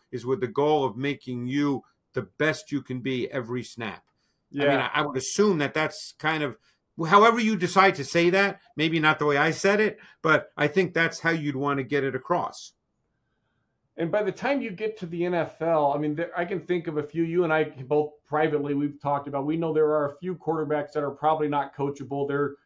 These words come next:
Speaker 2: kind of the movie
Speaker 1: Right.
Speaker 2: star prima donna cliches, but there aren't very many of those in the league. By the time you get to the N F L, you're probably very receptive to coaching because that's how you, <laughs> that's, that's been a big part of your
Speaker 1: Right.
Speaker 2: process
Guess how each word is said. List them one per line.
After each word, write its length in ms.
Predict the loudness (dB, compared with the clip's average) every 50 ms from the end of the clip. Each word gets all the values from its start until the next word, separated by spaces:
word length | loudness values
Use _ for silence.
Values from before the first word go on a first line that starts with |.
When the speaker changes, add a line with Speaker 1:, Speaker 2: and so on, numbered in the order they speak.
| _ _ -6
Speaker 2:
kind 200 | -4 -2 -2 -2
of 40 |
the 80 | -2 -2
movie 160 | 2 4 6
Speaker 1:
Right. 200 | 6 6 6 2
Speaker 2:
star 160 | 0 -2 0 0 -2 -2 -4
prima 240 | -4 -4 -2 -2 -2
donna 300 | -2 -2 -2 -2 -2 -4
cliches, 640 | -6 -8 -10 -10 -10 -10 -8 -6 -4 -2 -2 -2 -2
but 160 | -4 -6 -6 -4
there 160 | -2 0 0
aren't 280 | 0 0 0 -2 -4
very 200 | -4 -2 -2 -2
many 280 | -2 -4 -4 -2 -2 -2
of 100 | -2 -2
those 400 | -2 -2 -4 -4 -8 -12 -18 _ _ _ _ _ _ -8
in 160 | -6 -4 -2
the 80 | -2 -2
league. 200 | -2 -4 -4 -6
By 100 | -6 -4
the 100 | -4 -6
time 280 | -6 -6 -4 -4 -2
you 120 | -2 -4 -4
get 260 | -2 -4 -4 -4 -6
to 60 | -10 -8
the 140 | -6 -4
N 80 | -4 -4
F 160 | -4 -2 0
L, 100 | 0 0
you're 180 | 0 0 -4 -6
probably 840 | -6 -2 2 4 4 4 4 2 -2 0 0 0 0 0 -2 -4 -6 _ _ _ _ _ -6
very 220 | -4 -2 0 0
receptive 640 | 0 -2 -6 -8 -8 -6 -4 -4 -4 -4 -6 -8 -6 -8
to 100 | -10 -8
coaching 420 | -4 -4 -4 -2 -2 -4 -6 -4
because 480 | -4 -6 -6 -4 -6 -6 -6 -8 -14 _ _ _ _ _ _ _ _ 0
that's 300 | 2 2 2 2 0 -4
how 200 | 0 2 2 2
you, 180 | 2 0 0 0
<laughs> 0 |
that's, 240 | -2 -4 -4 -4 0 0
that's 160 | 0 0 0
been 200 | 0 0 0 0
a 20 | 0
big 240 | 0 -2 -2 -2
part 200 | -2 0 0 2
of 60 | 2 0
your 200 | -2 -2 -4 -4 0
Speaker 1:
Right. 180 | 2 4 4 4
Speaker 2:
process 360 | 4 0 -4 -6 -8 -6